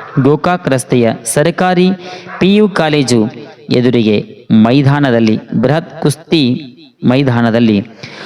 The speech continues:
ರಾಷ್ಟ್ರಮಟ್ಟದ ಪುರುಷರ ಜಂಗಿ ನಿಕಾಲಿ ಕುಸ್ತಿಗಳು ಜರುಗುತ್ತವೆ. ಪ್ರತಿ ವರ್ಷ ಜಾತ್ರೆಯ ನಿಮಿತ್ತವಾಗಿ ಕುಸ್ತಿ ಪಂದ್ಯಾವಳಿಗಳನ್ನು ವ್ಯವಸ್ಥಿತವಾಗಿ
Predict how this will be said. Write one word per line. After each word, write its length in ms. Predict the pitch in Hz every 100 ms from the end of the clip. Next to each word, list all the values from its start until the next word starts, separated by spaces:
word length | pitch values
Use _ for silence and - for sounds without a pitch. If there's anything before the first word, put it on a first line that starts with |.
| - 113
ರಾಷ್ಟ್ರಮಟ್ಟದ 760 | 127 131 - 170 165 - 165 180 175 220
ಪುರುಷರ 380 | 156 170 160 143
ಜಂಗಿ 420 | 117 127 151 170
ನಿಕಾಲಿ 420 | 156 131 135 123
ಕುಸ್ತಿಗಳು 500 | 117 120 - 151 143 113 - - 139
ಜರುಗುತ್ತವೆ. 640 | 104 107 131 139 - 101 107 - _ _ - - - -
ಪ್ರತಿ 280 | 151 147 165
ವರ್ಷ 300 | 147 135 170 123 120 -
ಜಾತ್ರೆಯ 560 | 127 135 139 156 143 139
ನಿಮಿತ್ತವಾಗಿ 760 | 127 139 - 160 160 151 123 107 127 - -
ಕುಸ್ತಿ 380 | 156 151 - 151
ಪಂದ್ಯಾವಳಿಗಳನ್ನು 920 | 143 139 139 135 127 117 113 127 131 107 - - - - - -
ವ್ಯವಸ್ಥಿತವಾಗಿ 920 | 131 160 - 180 190 185 185 180